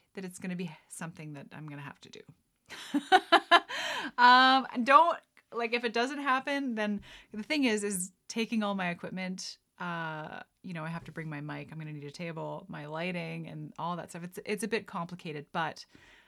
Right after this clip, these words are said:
how fun would it be? And then I could concoct, like, a genuine margarita or something that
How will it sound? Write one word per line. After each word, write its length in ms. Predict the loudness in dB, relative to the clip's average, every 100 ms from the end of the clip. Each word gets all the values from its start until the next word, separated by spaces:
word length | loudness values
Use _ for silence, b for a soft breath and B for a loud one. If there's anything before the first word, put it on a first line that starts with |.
| B
how 220 | 0 0
fun 720 | 0 -4 0 0 2 2 2 -6 _
would 120 | -2
it 120 | -2 0
be? 180 | 0
And 100 | 2
then 80 | 0
I 60 | 0
could 220 | -2 -8
concoct, 760 | -6 -6 -6 -4 -4 -4 -10 -18
like, 260 | -8 -8 -8 _ _
a 80 | -12
genuine 1120 | -10 -8 -4 -2 -2 0 -2 -2 0 0 -2 -4
margarita 480 | -6 -6 -6 -6
or 40 | -6
something 560 | -6 -6 -6 -6 -6
that 280 | -4 -6 -8